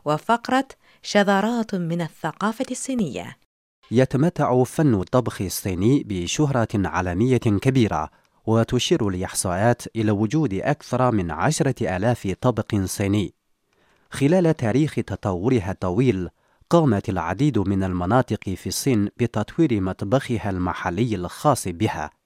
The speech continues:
Speaker 2: والأوسع شهرة من بين هذه المطابخ سميت بالمطابخ الثمانية في الصين، وهي مطابخ شانتونغ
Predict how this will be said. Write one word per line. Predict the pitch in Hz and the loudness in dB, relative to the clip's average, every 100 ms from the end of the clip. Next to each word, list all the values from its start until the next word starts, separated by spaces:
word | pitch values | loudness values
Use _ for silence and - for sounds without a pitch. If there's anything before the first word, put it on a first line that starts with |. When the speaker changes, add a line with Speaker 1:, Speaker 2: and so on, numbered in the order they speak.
| _ _ - | _ _ 2
Speaker 2:
والأوسع | 143 147 190 - 208 123 | 2 4 2 2 -2 -2
شهرة | - 170 151 135 - | 0 0 0 -2 0
من | 127 117 98 87 | 0 2 0 0
بين | 120 123 98 87 | 2 2 0 0
هذه | 147 127 98 | -2 -2 -2
المطابخ | 95 90 - 131 101 104 - _ _ _ | -2 -4 0 2 2 -2 -4 _ _ _
سميت | - - 180 156 127 123 - _ - | -8 0 2 4 2 0 -6 _ 0
بالمطابخ | 127 107 95 147 151 120 - | 4 4 4 4 4 2 -2
الثمانية | 107 - 104 120 131 92 90 | -6 -4 0 4 4 2 -2
في | 82 | -4
الصين، | 113 - 98 80 - _ _ _ _ - - | -4 -4 -4 -6 -8 _ _ _ _ -10 -4
وهي | 98 117 120 | 0 2 2
مطابخ | 95 92 139 110 107 - 87 | 2 2 2 2 -4 -6 -8
شانتونغ | - - 101 90 - 120 147 | -6 -2 0 -2 0 2 4